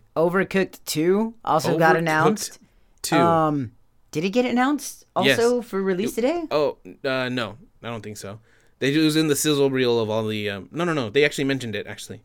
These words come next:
Speaker 1: Okay.
Speaker 2: It was cool. There was a kitchen being in a, in a hot air balloon, and then at one point it just drops, and then you fall into an actual, like, full-on level.
Speaker 1: Did they, uh, talk about online? Is
Speaker 2: No,
Speaker 1: it multiplayer?
Speaker 2: they didn't.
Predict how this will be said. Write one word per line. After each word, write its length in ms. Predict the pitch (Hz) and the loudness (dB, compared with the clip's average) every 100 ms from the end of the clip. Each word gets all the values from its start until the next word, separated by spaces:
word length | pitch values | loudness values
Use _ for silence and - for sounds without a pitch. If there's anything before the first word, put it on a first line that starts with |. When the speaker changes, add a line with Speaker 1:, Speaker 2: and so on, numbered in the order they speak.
| - | -8
Speaker 1:
Okay. 400 | 175 143 104 113 - | -6 -6 -10 -10 0
Speaker 2:
It 40 | |
was 80 | 147 | 0
cool. 180 | - 214 | 8 8
There 140 | 156 | 8
was 120 | 156 139 | 4 4
a 200 | 135 117 | 2 2
kitchen 720 | 170 165 165 160 147 101 120 | -4 -4 -2 -2 -4 -6 -8
being 340 | 131 135 131 135 | -4 -2 -4 -4
in 100 | 131 | -2
a, 80 | 127 | -2
in 100 | 139 | -2
a 60 | 135 | -2
hot 160 | 139 131 | 2 2
air 100 | 135 | 2
balloon, 300 | 117 113 110 | 0 -4 -4
and 140 | 113 | -6
then 120 | 110 | -4
at 120 | 107 | -4
one 140 | 107 123 | -6 -8
point 200 | - 113 | -8 -8
it 80 | 107 | -8
just 220 | 104 - | -10 -10
drops, 480 | 117 117 120 - - | -4 0 0 -2 -12
and 240 | 110 104 | -12 -10
then 120 | 104 | -12
you 120 | 101 | -12
fall 280 | 104 107 110 | -12 -8 -6
into 220 | 107 110 | -6 -8
an 80 | 98 | -10
actual, 340 | 101 101 107 101 | -10 -10 -8 -8
like, 200 | 104 - | -10 -8
full-on 320 | 107 101 101 | -8 -8 -10
level. 320 | 101 104 110 127 | -12 -14 -16 -8
Speaker 1:
Did 380 | 170 196 175 143 | 2 2 2 0
they, 540 | 180 175 180 190 185 - _ _ _ _ - | 2 4 2 -2 -6 -14 _ _ _ _ -6
uh, 280 | 151 147 139 | -2 -2 -2
talk 280 | 143 151 170 | -4 -8 -6
about 320 | 156 151 131 - | -4 -4 -4 -4
online? 640 | 143 139 127 113 107 104 _ _ _ _ _ _ _ _ _ _ _ _ _ _ | -4 -2 -4 -6 -10 -12 _ _ _ _ _ _ _ _ _ _ _ _ _ _
Is 160 | 135 123 | -10 -2
Speaker 2:
No, 60 | 127 | 0
Speaker 1:
it 140 | 131 | 0
multiplayer? 120 | 147 | -2
Speaker 2:
they 120 | 139 113 | -4 -4
didn't. 500 | 120 113 98 95 | -4 -4 -6 -8